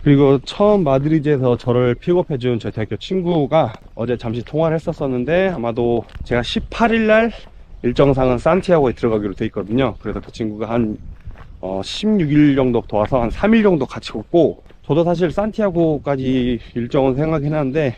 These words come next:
그 다음 일정은 아직 생각을 안 했단 말이죠. 어, 피니스테라니 묵시아 거기 갈지도 모르겠고 포르토가 사람들이 포르투갈에 있는 포르토가 예쁘다고 해서 거길 또 많이 추천하던데 대학교 친구 그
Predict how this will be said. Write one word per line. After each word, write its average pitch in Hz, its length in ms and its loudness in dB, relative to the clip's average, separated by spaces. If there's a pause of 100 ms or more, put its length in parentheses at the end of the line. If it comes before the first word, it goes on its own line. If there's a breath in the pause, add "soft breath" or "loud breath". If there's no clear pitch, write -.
그 165 160 2
다음 151 360 2
일정은 127 340 0
아직 107 120 -2
생각을 160 360 -2
안 107 60 -4
했단 117 180 -4
말이죠. 104 360 0 (220)
어, 104 120 -2
피니스테라니 123 760 0
묵시아 107 580 0 (220)
거기 139 180 0
갈지도 151 340 0
모르겠고 143 560 4 (320 loud breath)
포르토가 196 760 4
사람들이 160 360 0
포르투갈에 190 400 0
있는 127 120 2
포르토가 196 420 0
예쁘다고 123 400 0
해서 113 540 2 (220 loud breath)
거길 131 180 6
또 - 80 -4
많이 113 160 0
추천하던데 147 720 0 (360 loud breath)
대학교 151 180 -2
친구 151 260 0
그 123 280 4